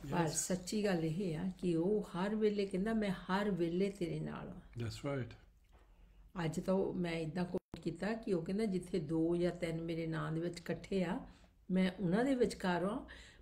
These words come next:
Speaker 1: ਪਰ ਵਚਨ ਵਿੱਚ ਇਹ ਵੀ ਲਿਖਿਆ ਕਿ "ਮੈਂ ਦੁਨੀਆ ਦੇ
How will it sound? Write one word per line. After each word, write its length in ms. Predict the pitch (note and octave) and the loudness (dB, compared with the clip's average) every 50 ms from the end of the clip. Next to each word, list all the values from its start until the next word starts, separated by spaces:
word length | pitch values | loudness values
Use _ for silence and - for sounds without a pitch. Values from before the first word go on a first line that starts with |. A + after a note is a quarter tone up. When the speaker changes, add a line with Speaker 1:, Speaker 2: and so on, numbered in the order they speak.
| - - | -16 -4
Speaker 1:
ਪਰ 100 | - F#3 | -2 0
ਵਚਨ 380 | D#3+ D#3+ F3+ E3 E3+ G3 F#3 F#3+ | 2 2 2 2 2 2 2 4
ਵਿੱਚ 220 | F#3+ F3+ F3+ - | 4 2 0 -2
ਇਹ 220 | - - F#3+ A3 B3 | -6 -2 0 0 4
ਵੀ 160 | B3+ E4 D#4 | 6 6 6
ਲਿਖਿਆ 580 | B3+ A3 F#3 - - G3 F3 F3+ G#3+ B3+ C#4 - - - - - - - - - - - - | 6 4 2 0 0 0 0 0 0 -2 -4 -6 -8 -18 -20 -20 -20 -20 -20 -20 -20 -14 -4
ਕਿ 120 | - B3 G#3+ | -2 2 4
"ਮੈਂ 220 | A3 A#3 A#3 A3+ | 6 6 6 6
ਦੁਨੀਆ 420 | F#3+ - G3+ G#3 G3+ G#3 G#3+ A3 | 6 4 4 4 4 4 4 2
ਦੇ 240 | G#3+ G3 A3 A3 - | 2 2 2 0 0